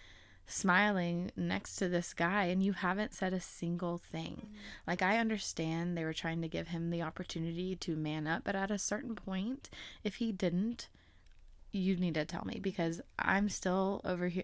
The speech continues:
Speaker 1: Like, I don't know. I guess for me, like, that hits my pride, too, 'cause I'm like, "I look stupid as fuck."
Speaker 2: Yeah.
Speaker 1: Like, I really do.
Speaker 2: Well,
Speaker 1: <laughs>
Speaker 2: and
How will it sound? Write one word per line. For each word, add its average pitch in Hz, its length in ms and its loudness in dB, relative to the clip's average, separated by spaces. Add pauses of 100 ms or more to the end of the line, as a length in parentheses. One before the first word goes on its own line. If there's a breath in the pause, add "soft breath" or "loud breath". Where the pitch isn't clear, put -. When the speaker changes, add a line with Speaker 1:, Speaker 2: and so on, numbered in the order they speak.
Speaker 1:
Like, 185 280 2
I 202 80 4
don't 180 100 2
know. 156 140 -2
I 190 80 2
guess 208 180 0
for 185 140 0
me, 175 180 2
like, 156 200 0
that 160 180 4
hits 175 180 -2
my 165 80 -2
pride, 170 300 0
too, 190 120 0
'cause - 120 -4
I'm 185 80 -2
like, 214 140 -4
"I 262 80 4
look 269 140 2
stupid 220 280 0
as - 80 -4
fuck." - 380 -2 (140)
Speaker 2:
Yeah. 208 220 -4
Speaker 1:
Like, 208 140 0
I - 20 10
really 220 220 6
do. 180 320 2
Speaker 2:
Well, 277 240 8
Speaker 1:
<laughs> 262 40 10
Speaker 2:
and 262 240 8